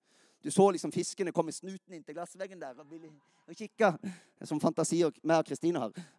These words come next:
Vi er levende fantasi. Svømte haiene forbi, de kunne, de var liksom, eh, som når du reiser til zoolog-, hva heter det for noe? Solarium, nei, solarium. Nei, hjelp meg! Akvarium!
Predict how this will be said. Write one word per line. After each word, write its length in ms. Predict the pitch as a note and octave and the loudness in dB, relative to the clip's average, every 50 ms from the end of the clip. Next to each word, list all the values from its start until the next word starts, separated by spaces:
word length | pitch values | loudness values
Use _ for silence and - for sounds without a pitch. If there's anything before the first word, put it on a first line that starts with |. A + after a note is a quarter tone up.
| _ - | _ -6
Vi 140 | A#2+ C3 A#2+ | -4 -4 -4
er 80 | G#2+ D3+ - - - | -4 -8 -12 -6 0
levende 420 | C#3+ F3 F3+ F3 E3+ F3+ F#3 F3 | 4 6 8 8 8 6 4 4
fantasi. 460 | D#3 E3 D3+ - D3+ - - G3 F#3 A#2+ - - _ _ _ _ _ _ _ _ _ _ _ _ _ _ _ - | 4 2 2 0 0 2 2 2 0 0 -4 -8 _ _ _ _ _ _ _ _ _ _ _ _ _ _ _ -12
Svømte 420 | - - F#3+ G3+ G#3 G#3 - G#3+ F#3 | 0 6 8 8 8 8 6 2 4
haiene 300 | F#3+ G3 G3+ G3 G#3 F#3+ | 4 6 4 4 2 2
forbi, 220 | F3 F3 F3+ G3 G3 | 2 4 4 4 4
de 80 | F#3 E3+ | 4 2
kunne, 220 | - F#3 F3+ F3+ | 2 0 -2 0
de 80 | E3+ F#3 | 2 4
var 160 | F3+ F#3+ F#3 | 4 4 4
liksom, 220 | F3+ - G3 F#3 F3+ F3 E3+ | 4 0 -2 -2 0 0 0
eh, 140 | E3+ D#3+ C#3 - _ _ - | 0 0 -2 -6 _ _ -4
som 160 | - F3+ F#3+ | -2 2 6
når 100 | G3 G3 | 8 8
du 60 | F#3+ G3 | 8 8
reiser 300 | G3 G3 G3 - G#3+ F#3+ | 8 6 6 4 2 2
til 280 | - G#3 F#3+ F3 E3+ B2 - - - D#3 | 4 4 6 4 4 2 -4 -12 -14 -6
zoolog-, 400 | - - F3+ F#3 F#3 F#3 F3 - | 0 2 6 6 6 6 4 2
hva 160 | - D#3 F3+ | 0 0 0
heter 80 | F#3+ - | 0 0
det 60 | - | -2
for 80 | F#3+ C#3+ | -6 -6
noe? 100 | G#2+ G#2 - _ _ _ _ _ _ _ _ | -6 -8 -12 _ _ _ _ _ _ _ _
Solarium, 640 | - - F#3+ F#3+ F#3+ G3 G#3+ G#3 G3 F#3 E3+ C3+ D#3 | -6 2 4 6 8 8 8 6 6 4 0 0 0
nei, 140 | D#3+ D3+ G#2+ - - | -4 -4 -4 -6 -8
solarium. 460 | - C3 B2+ A#2+ A#2 A#2 G#2 F#2 F#2 - _ _ _ _ _ _ _ _ _ - C#3+ | -6 -4 -4 -4 -4 -6 -8 -10 -12 -18 _ _ _ _ _ _ _ _ _ -6 0
Nei, 300 | D#3+ A3 D#4+ F4 E4 C4 | 4 6 8 8 8 8
hjelp 300 | G#3+ C#4 E4 F#4 - - | 8 8 8 8 6 4
meg! 300 | - A#3+ A3+ G#3+ - - _ - - - _ _ _ _ _ _ _ _ _ _ - - E4 | 4 6 6 6 4 2 _ -16 -20 -20 _ _ _ _ _ _ _ _ _ _ 4 6 6
Akvarium! 640 | E4 - D4 F4+ G4 G#4 F#4+ F4+ E4+ D4 A#3+ F3 | 8 8 8 8 8 8 6 6 8 8 8 8